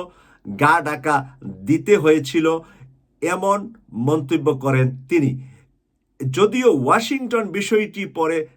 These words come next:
নাকচ করে দেয়। এ বিষয়ে এক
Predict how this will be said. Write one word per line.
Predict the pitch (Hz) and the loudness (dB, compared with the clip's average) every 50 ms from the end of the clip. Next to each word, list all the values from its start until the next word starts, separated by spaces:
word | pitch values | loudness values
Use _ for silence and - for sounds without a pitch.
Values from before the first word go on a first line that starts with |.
| - | -16
নাকচ | - 107 131 143 147 131 - | -10 -6 -6 -6 -6 -6 -8
করে | 185 175 - - 143 135 135 131 123 | -8 -10 -8 -4 -4 -2 -2 -2 -2
দেয়। | 131 151 156 127 - - - _ _ _ _ _ _ - | 0 2 2 2 0 -4 -10 _ _ _ _ _ _ -4
এ | 135 151 160 | 0 0 0
বিষয়ে | 143 156 165 160 - 214 185 151 151 170 170 - _ _ _ _ _ _ _ _ _ _ _ _ _ _ _ _ _ _ _ _ _ - | 2 2 0 0 0 0 0 0 0 -2 -4 -6 _ _ _ _ _ _ _ _ _ _ _ _ _ _ _ _ _ _ _ _ _ -6
এক | 147 175 208 233 233 226 | -2 0 0 0 0 -4